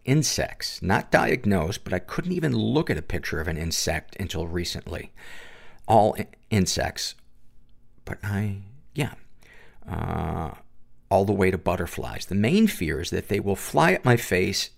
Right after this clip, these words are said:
and sting me and lay eggs in me. I have no idea why that thought scares me so much." Well, the question is, where do they lay the eggs?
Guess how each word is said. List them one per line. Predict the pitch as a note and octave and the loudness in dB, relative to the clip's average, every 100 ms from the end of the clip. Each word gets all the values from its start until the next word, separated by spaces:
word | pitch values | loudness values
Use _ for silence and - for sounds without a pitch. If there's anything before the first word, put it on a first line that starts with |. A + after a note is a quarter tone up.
| - | -6
and | G#2+ F#2+ | -2 2
sting | - - F#3 F3+ | 2 4 4 4
me | B2 B2+ A#2+ - | 4 2 0 0
and | A2+ G#2 | 2 2
lay | G#2 A2 G#2+ - | 2 0 0 -2
eggs | G2+ F#2 D#2+ - | -2 -2 -4 -8
in | - D#2 C2 | -6 -6 -6
me. | C#2 - - - - - - - - - - - | -10 -12 -18 -20 -20 -20 -20 -20 -20 -20 -16 2
I | G#2 | 4
have | G2+ F#2+ | 6 6
no | G#2 G2+ A2+ | 6 4 6
idea | G#2 A#2 F#2+ E2+ | 4 2 2 0
why | F2+ F2 F2+ | 0 0 0
that | D#2+ D#2+ | -2 -4
thought | - D#2+ - | -4 -4 -4
scares | - E2+ D#2+ - | -4 -2 -4 -4
me | D2 | -8
so | D#2+ E2 | -6 -6
much." | E2 D2 | -6 -4
Well, | F#2 F2 | 0 0
the | |
question | F#2+ - F#3+ G3 F2 D2+ | 0 2 2 2 -4 -4
is, | D2+ - | -6 -10
where | - F2 G#2 D#3 B2 | -6 4 6 8 8
do | F2 | 6
they | F2 F#2 | 2 -2
lay | F2 E2 - | -4 -6 -6
the | - - | -8 -8
eggs? | B1 G#1 - - - | -8 -10 -10 -12 -12